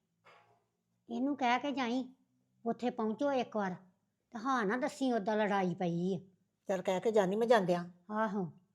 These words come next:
Speaker 2: ਆਹੋ, ਜਾਣਗੇ, ਉਹ ਜਾਇਆ ਕਰ ਨਾ, ਤੁਸੀਂ ਜਾਓ।
Speaker 1: ਕਦੀ ਮਾਂ ਪਿਓ ਚੱਲ ਜੇ, ਕਦੀ ਭਰਾ ਭਰਜਾਈ ਚੱਲ ਜੇ, ਕਿਸੇ ਨੂੰ ਝਾਕਾ ਹੁੰਦਾ ਦੂਜੇ ਬੰਦੇ ਨੂੰ ਵੀ ਇਹਦਾ ਮਗਰ ਆਉਂਦੇ ਆ।
Speaker 2: ਮੈਂ ਤੇ ਅੱਗੇ ਆਖਿਆ ਵੀ ਉਹ ਆਂਦੇ ਹੋਣੇ ਵੀ ਮਾਂ ਪਿਓ ਆਉਂਦਾ ਨੀ, ਭਰਾ ਭਰਜਾਈ ਆਉਂਦਾ ਨੀ, ਤੇ ਇਹ ਵਿਹਲੀ ਆ।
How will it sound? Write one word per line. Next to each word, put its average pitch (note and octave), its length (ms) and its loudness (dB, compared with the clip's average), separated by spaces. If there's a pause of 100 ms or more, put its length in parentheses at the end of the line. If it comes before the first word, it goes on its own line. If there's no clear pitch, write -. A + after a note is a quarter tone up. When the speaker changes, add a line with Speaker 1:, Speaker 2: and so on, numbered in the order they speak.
Speaker 2:
ਆਹੋ, F#3 200 0
ਜਾਣਗੇ, B3+ 640 10
ਉਹ A#3 260 12
ਜਾਇਆ A#3+ 280 12
ਕਰ A3 260 12
ਨਾ, A3 120 2
ਤੁਸੀਂ C4 340 6
ਜਾਓ। A#3 480 12
Speaker 1:
ਕਦੀ D4+ 400 0
ਮਾਂ D4+ 320 6
ਪਿਓ C#4+ 180 2
ਚੱਲ C#4 220 2
ਜੇ, C4+ 160 2
ਕਦੀ D#4+ 200 0
ਭਰਾ D4+ 360 2
ਭਰਜਾਈ C4 440 2
ਚੱਲ A3 200 2
ਜੇ, D4+ 160 4
ਕਿਸੇ F#4 200 0
ਨੂੰ F4 140 6
ਝਾਕਾ E4+ 440 4
ਹੁੰਦਾ F4 220 4
ਦੂਜੇ D4 340 2
ਬੰਦੇ C#4 340 2
ਨੂੰ F4+ 180 6
ਵੀ A#4 100 -2
ਇਹਦਾ G4+ 360 4
ਮਗਰ E4+ 160 6
ਆਉਂਦੇ E4+ 480 6
ਆ। F4+ 240 4
Speaker 2:
ਮੈਂ C4+ 280 12
ਤੇ D4 120 12
ਅੱਗੇ C4+ 200 10
ਆਖਿਆ D4+ 260 12
ਵੀ E4 120 6
ਉਹ E4+ 60 12
ਆਂਦੇ D#4+ 220 12
ਹੋਣੇ D#4 160 12
ਵੀ E4 100 4
ਮਾਂ D4+ 280 12
ਪਿਓ D4+ 180 12
ਆਉਂਦਾ C#4+ 260 12
ਨੀ, D#4+ 80 6
ਭਰਾ D#4 240 12
ਭਰਜਾਈ D4+ 380 12
ਆਉਂਦਾ C4+ 220 10
ਨੀ, E4+ 100 6
ਤੇ F#4 100 8
ਇਹ E4+ 100 12
ਵਿਹਲੀ D#4 360 12
ਆ। F4 180 12